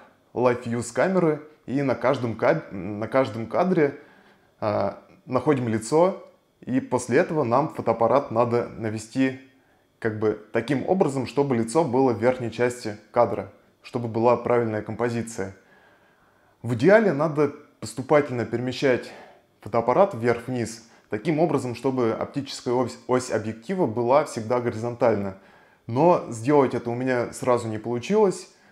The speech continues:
но зато получилось найти поворотно-наклонную платформу. Вот, с помощью наклонов тоже можно наводиться,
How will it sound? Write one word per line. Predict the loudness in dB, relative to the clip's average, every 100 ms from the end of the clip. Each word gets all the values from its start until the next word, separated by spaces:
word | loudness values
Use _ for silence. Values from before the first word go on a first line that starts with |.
| _
но | 0 2
зато | 4 4 2
получилось | 0 -2 0 0 0
найти | -2 -4 -2 2 4 2
поворотно-наклонную | 0 2 4 2 0 -4 -4 -2 -2 -4 -4
платформу. | -4 0 0 2 -2 -10 _ _ _ _ _ _ _ _ _ _ _
Вот, | -6 2 6 6 2
с | -14
помощью | -2 0 0 -2 0 0 -2 0
наклонов | 0 2 2 2 0
тоже | 2 2 0
можно | -4 -4 -4
наводиться, | -2 0 0 -2 -4 -4 -6